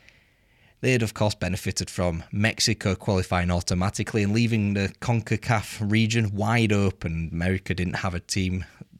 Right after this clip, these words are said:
capable of qualifying just yet, Me-, Canada neither, and, uh, therefore El Salvador are here. Belgium, they had the great Raymond, Raymond Gotals as coach, and they had eliminated some big fish in qualification, Yugoslavia and Spain,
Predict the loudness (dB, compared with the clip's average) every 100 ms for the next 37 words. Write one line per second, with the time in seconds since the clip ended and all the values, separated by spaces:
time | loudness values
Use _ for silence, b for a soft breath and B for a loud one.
0 | -10 -4 -2 -2 -2 -2 -2 0 0 0
1 | 0 0 0 -2 0 0 0 -6 _ -4
2 | 0 -2 -2 0 2 2 -2 B B B
3 | B -2 0 0 -2 -2 -4 -4 -4 -2
4 | -2 -2 0 -2 -2 -2 -2 -4 -4 0
5 | 2 2 -4 B B B B -2 0 2
6 | 4 4 4 4 4 2 2 4 4 4
7 | 2 2 2 0 -2 -2 2 4 2 2
8 | 2 4 4 2 2 2 0 -2 -2 0
9 | 2 0 -2 -2 0 0 2 2 2 2
10 | 2 2 2 0 -2 -4 -4 -6 -6 -8
11 | -2 0 0 -4 -2 0 0 -2 -2 0
12 | 0 -2 0 2 2 0 0 0 0 -4
13 | -6 -2 -2 0 2 2 2